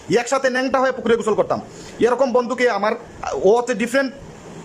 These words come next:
আইডিওলজি, রাজনৈতিক আইডিওলজিতে, আহ, বিলং করে। সে হচ্ছে আমাকে একটা কমেন্ট করেছিল ছাত্রলীগের বিরুদ্ধে বলে, আমি তার সাথে আজ পর্যন্ত সেকেন্ড ইয়ার থেকে নিয়ে শুরু করে আজ পর্যন্ত তার সাথে কথা বলি না। আমি তাকে Facebook-এ যে ব্লক করে দিয়েছিলাম, তার সাথে আমার সরাসরি দেখা হলে কথা হবে না। এরকম বন্ধু আমি ত্যাগ করেছি ছাত্রলীগের জন্য।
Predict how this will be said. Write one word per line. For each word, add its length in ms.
আইডিওলজি, 460
রাজনৈতিক 400
আইডিওলজিতে, 640
আহ, 100
বিলং 240
করে। 180
সে 180
হচ্ছে 180
আমাকে 180
একটা 140
কমেন্ট 300
করেছিল 280
ছাত্রলীগের 400
বিরুদ্ধে 240
বলে, 180
আমি 180
তার 140
সাথে 200
আজ 140
পর্যন্ত 260
সেকেন্ড 320
ইয়ার 120
থেকে 140
নিয়ে 120
শুরু 140
করে 120
আজ 120
পর্যন্ত 260
তার 80
সাথে 180
কথা 160
বলি 140
না। 100
আমি 220
তাকে 220
Facebook-এ 400
যে 100
ব্লক 180
করে 140
দিয়েছিলাম, 300
তার 120
সাথে 180
আমার 120
সরাসরি 360
দেখা 160
হলে 160
কথা 140
হবে 100
না। 100
এরকম 300
বন্ধু 220
আমি 100
ত্যাগ 160
করেছি 240
ছাত্রলীগের 420
জন্য। 220